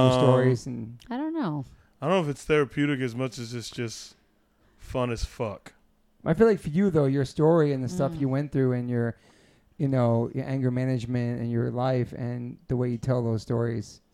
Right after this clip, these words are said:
Speaker 2: Yeah, now I just tell those stories differently.
Speaker 1: Okay.
Speaker 2: Like, I
Speaker 1: Yeah.
Speaker 2: mean, when I was telling them, bef-, like, when I told those stories in anger management, I told them in a way that was just very,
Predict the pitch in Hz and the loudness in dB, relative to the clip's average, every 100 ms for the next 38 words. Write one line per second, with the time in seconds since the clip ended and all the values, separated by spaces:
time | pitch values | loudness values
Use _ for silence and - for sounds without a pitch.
0 | - - - 196 214 190 220 202 - 208 | -20 -14 4 6 8 6 6 2 2 4
1 | 190 170 175 165 120 156 143 117 107 - | 4 2 0 0 0 -2 -2 -6 -8 -12
2 | _ - 120 123 113 - - 143 131 143 | _ -12 -4 -4 -4 -6 2 4 2 0
3 | 165 156 165 170 160 170 180 - 185 165 | 4 6 6 4 4 4 2 2 2 2
4 | 135 123 120 139 120 - - 156 160 202 | 0 -4 0 0 0 -8 0 2 4 6
5 | 196 185 - 175 170 139 127 123 151 123 | 6 4 2 2 2 0 -2 0 0 0
6 | 123 139 151 165 170 - - - - _ | 0 0 -2 -4 -6 -8 -16 -20 -20 _
7 | _ _ 127 127 156 156 135 127 107 120 | _ _ -2 2 4 4 0 -4 -8 -14
8 | 127 131 120 113 113 131 131 127 123 117 | -4 0 2 0 2 2 2 2 0 -4
9 | 117 113 127 127 117 | -6 -2 0 0 -4